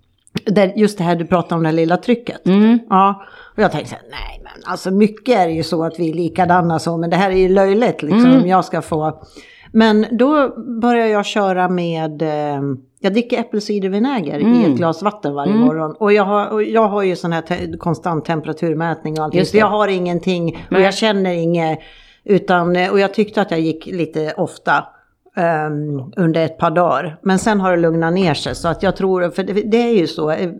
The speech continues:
Speaker 1: hemma i Sverige, då säger de ju att det, när man börjar känna det här, då är det ju själv, eh,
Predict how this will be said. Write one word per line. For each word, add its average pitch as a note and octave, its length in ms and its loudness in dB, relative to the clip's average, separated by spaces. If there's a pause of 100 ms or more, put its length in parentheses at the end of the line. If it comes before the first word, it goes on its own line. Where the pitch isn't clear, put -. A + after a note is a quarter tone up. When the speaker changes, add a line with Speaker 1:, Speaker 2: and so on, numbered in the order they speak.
Speaker 1:
hemma F#3 300 -2
i F3 40 -2
Sverige, G#3+ 380 -2
då E3+ 120 -4
säger F#3+ 360 -4
de D3 180 -2
ju C#3+ 60 -4
att C#3+ 280 -6 (800)
det, G3 220 4 (360)
när F#3 140 0
man F3+ 140 0
börjar E3+ 140 2
känna F#3 320 0
det F3 60 0
här, C3+ 160 -4
då D3 120 -2
är F#3+ 180 0
det A3 60 2
ju D3 120 2
själv, C#3 500 -6
eh, D3 100 -6